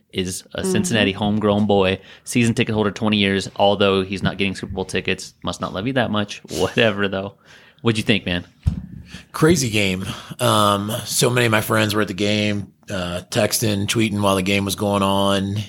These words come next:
Speaker 3: Just, just a crazy environment there.
Speaker 1: <gasps>
Speaker 3: Get down early, um, and in true Bengals fashion this season, get 'em right where you want 'em, down eighteen. And then just come blowing back in the second half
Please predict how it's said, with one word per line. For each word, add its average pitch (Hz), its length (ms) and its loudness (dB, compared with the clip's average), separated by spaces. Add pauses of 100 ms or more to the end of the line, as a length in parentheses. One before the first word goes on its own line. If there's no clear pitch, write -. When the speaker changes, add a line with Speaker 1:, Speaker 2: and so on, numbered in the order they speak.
(120)
Speaker 3:
Just, - 440 -2 (200)
just 127 260 0
a 127 60 -2
crazy 113 480 2
environment 98 640 0
there. 98 500 4 (160)
Speaker 1:
<gasps> - 160 -20
Speaker 3:
Get 117 220 2
down 101 360 2
early, 107 800 0 (360)
um, 92 360 -2
and 95 100 -6
in 92 120 -6
true 110 300 0
Bengals 101 420 0
fashion 101 460 2
this 101 180 0
season, 107 680 0 (180)
get 107 140 2
'em 101 120 0
right 101 160 2
where 101 120 0
you 98 160 -2
want 101 220 0
'em, 98 120 -4
down 98 300 -2
eighteen. 104 880 -4 (600)
And 95 720 2
then 95 240 0
just 92 260 0
come 95 280 -2
blowing 101 360 2
back 95 280 2
in 107 60 0
the 95 80 -2
second 104 400 0
half 98 640 -2